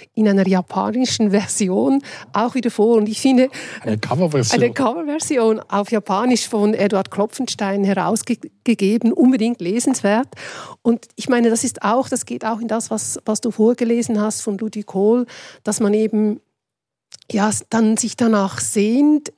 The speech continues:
Speaker 1: eben und, und zur neuen Lektüre geht, wo man wieder so etwas erleben kann, wie man im vorherigen Buch erlebt
Speaker 2: Mhm,
Speaker 1: hat.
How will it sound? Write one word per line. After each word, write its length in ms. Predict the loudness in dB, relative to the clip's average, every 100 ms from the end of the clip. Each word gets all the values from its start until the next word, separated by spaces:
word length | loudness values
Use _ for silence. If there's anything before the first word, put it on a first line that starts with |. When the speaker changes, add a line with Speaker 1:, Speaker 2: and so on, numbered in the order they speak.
| _
Speaker 1:
eben 340 | -4 -2 -2 0
und, 280 | 0 0
und 340 | 0 0 0 -2
zur 140 | 0
neuen 400 | 2 2 2 2
Lektüre 540 | 0 -4 -2 0 2 0
geht, 420 | 0 0 -2 -6 -20 -20 -20 -20 -4
wo 140 | 0
man 220 | 2 2 0
wieder 240 | 0 0
so 160 | -2 -2
etwas 340 | -4 -4 -4
erleben 380 | -2 -2 -2 -2
kann, 260 | 0 -2 0
wie 80 |
man 140 | -2 -2
im 120 | -4
vorherigen 520 | -6 -4 -4 -4 -6
Buch 260 | -8 -10 -8
erlebt 300 | -8 -8 -10
Speaker 2:
Mhm, 80 |
Speaker 1:
hat. 80 | -12